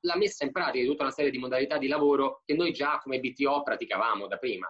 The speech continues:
e quindi il fatto di lavorare da remoto, lavorare in smart working era un qualcosa su cui eravamo già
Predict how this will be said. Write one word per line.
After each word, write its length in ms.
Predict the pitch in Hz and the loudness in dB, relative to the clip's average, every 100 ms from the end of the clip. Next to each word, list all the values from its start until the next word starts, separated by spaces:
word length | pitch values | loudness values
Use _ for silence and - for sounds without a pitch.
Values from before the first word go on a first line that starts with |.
| - _ | -14 _
e 140 | 113 | -6
quindi 260 | 110 120 113 | -2 0 0
il 80 | 104 | -2
fatto 260 | 123 113 | -2 -2
di 60 | 113 | -2
lavorare 300 | 113 117 117 | 0 2 2
da 100 | 110 | 0
remoto, 320 | 107 117 117 | 0 2 2
lavorare 320 | 107 104 113 | 0 0 0
in 60 | 110 | -2
smart 260 | 113 113 - | -2 -4 -2
working 320 | 120 - 123 | -4 -4 -2
era 100 | 113 | -2
un 80 | 110 | -2
qualcosa 360 | 113 117 107 | -4 -2 -2
su 100 | - | -4
cui 100 | - | 0
eravamo 300 | 120 117 117 | 2 2 -2
già 240 | 113 127 | -2 0